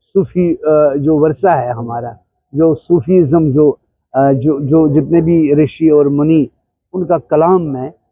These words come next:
लोगों के सामने पहुँचाता, और उनमें बड़ी नसीहत ही है, खास, खासकर नसीहत है उसमें, जो भी नसीहत है कि,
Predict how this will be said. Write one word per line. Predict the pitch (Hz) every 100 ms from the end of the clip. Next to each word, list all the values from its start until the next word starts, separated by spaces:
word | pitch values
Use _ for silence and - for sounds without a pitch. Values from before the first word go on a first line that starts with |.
| _ _ _
लोगों | 151 170 196
के | 165 156
सामने | - 135 135 135
पहुँचाता, | 131 135 - 127 131 147
और | - 147 143 -
उनमें | 156 160 151 156 - 139
बड़ी | 139 151 180 - _ _ _ -
नसीहत | 165 - 190 185 160
ही | 190
है, | 143 107 _ _ _ _ _ _ -
खास, | 147 - -
खासकर | 165 165 - 175
नसीहत | 160 143 180 175 -
है | 180
उसमें, | 175 165 175 190 196 _ _ _ -
जो | 143 196
भी | 220
नसीहत | 208 156 196 202 175
है | 196
कि, | 175 202 208